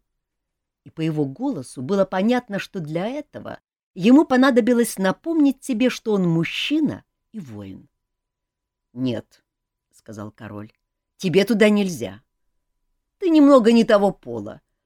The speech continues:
Да и воин у нас уже есть. Нам нужен маг, маг женского пола". "А в чём суть?" — поинтересовалась Этель.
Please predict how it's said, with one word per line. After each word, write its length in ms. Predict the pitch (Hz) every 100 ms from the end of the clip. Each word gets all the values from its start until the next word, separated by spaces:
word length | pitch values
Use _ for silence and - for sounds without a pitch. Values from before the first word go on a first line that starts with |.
| _ _ _ -
Да 240 | 131 139
и 160 | 190 196
воин 400 | 202 392 285 165
у 60 |
нас 260 | 135 120 -
уже 240 | - 165 294
есть. 560 | 107 92 - _ _ _ _ _ _ _ -
Нам 220 | 208 254
нужен 260 | 262 233
маг, 560 | 226 147 107 _ _ _ _ _ _
маг 640 | 135 123 151 240 349 - -
женского 880 | 135 104 143 190 233 - - 220 214 _
пола". 420 | 117 95 - - _ _ _ _ _ _ _ _ _ -
"А 100 | 294
в 100 | -
чём 260 | - 453 466
суть?" — 600 | - - 277 359 _ _ _ _ _ _ _
поинтересовалась 920 | 127 123 - 123 - 131 120 117 -
Этель. 360 | 131 - 113